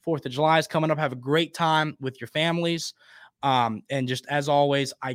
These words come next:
cannot express how much I appreciate you all tuning in every day. It's a blessing to be able to bring you these podcasts on a day-to-day basis. So from the bottom of my heart, thank you so much for tuning in. I, I, it wouldn't be possible.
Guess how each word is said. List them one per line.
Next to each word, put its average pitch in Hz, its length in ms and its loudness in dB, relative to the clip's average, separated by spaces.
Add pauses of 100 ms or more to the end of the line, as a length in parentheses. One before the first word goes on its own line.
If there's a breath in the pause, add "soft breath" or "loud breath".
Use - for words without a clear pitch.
cannot 160 800 0
express 135 560 -2
how 123 140 -2
much 123 200 -2
I 123 40 0
appreciate 117 420 -8
you 120 160 -6
all 110 80 -4
tuning 120 320 -8
in 117 100 -4
every 113 180 -4
day. 110 360 -2 (300 soft breath)
It's - 280 -6
a 139 80 -2
blessing 143 460 2
to 123 80 -4
be 127 120 0
able 117 180 -2
to 113 400 -4 (320)
bring 123 260 -2
you 120 180 0
these 117 200 -6
podcasts 117 480 0
on 117 80 -2
a 113 40 -2
day-to-day 107 360 -2
basis. 104 360 -6
So 110 300 -10
from 127 200 -8
the 123 40 -6
bottom 131 260 0
of 127 80 -4
my 120 120 -2
heart, 113 220 -2 (100)
thank 131 260 -4
you 110 140 -8
so 127 200 -6
much 113 400 -6 (280 soft breath)
for 120 120 -2
tuning 123 360 0
in. 107 240 -4
I, - 40 -10
I, 110 400 -6
it 123 120 -6
wouldn't 127 180 -2
be 127 60 -8
possible. 113 680 -4